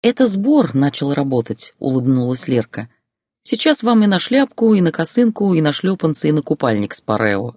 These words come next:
накидают". "А разве так можно? Я же ничего такого не сделала", удивилась Марина Сергеевна. "Как это не сделала?" возмутилась Лариса.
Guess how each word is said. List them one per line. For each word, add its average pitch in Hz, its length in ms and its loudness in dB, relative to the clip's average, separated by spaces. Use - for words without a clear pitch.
накидают". 113 680 -4
"А 160 220 -2
разве 170 340 -4
так - 240 -6
можно? 202 480 -2
Я 175 180 0
же 185 120 0
ничего 214 360 0
такого 214 340 2
не 233 160 2
сделала", 170 560 -2
удивилась 131 500 0
Марина 123 280 0
Сергеевна. 110 680 -4
"Как 131 220 -4
это - 120 -2
не 175 180 4
сделала?" 131 680 2
возмутилась 113 680 -2
Лариса. 110 480 -2